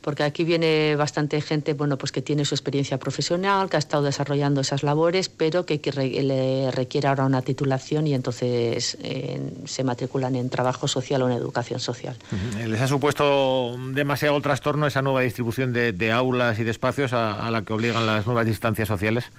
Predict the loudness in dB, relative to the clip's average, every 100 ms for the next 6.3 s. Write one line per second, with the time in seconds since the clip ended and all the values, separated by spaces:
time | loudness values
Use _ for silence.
0 | -4 2 4 4 2 0 0 0 2 2
1 | 2 0 0 0 2 4 2 2 0 0
2 | 0 2 2 2 0 -4 0 2 2 2
3 | 2 2 2 0 2 0 -2 -2 0 2
4 | 2 2 2 2 2 2 0 0 2 4
5 | 4 4 2 2 0 0 0 2 2 2
6 | 2 2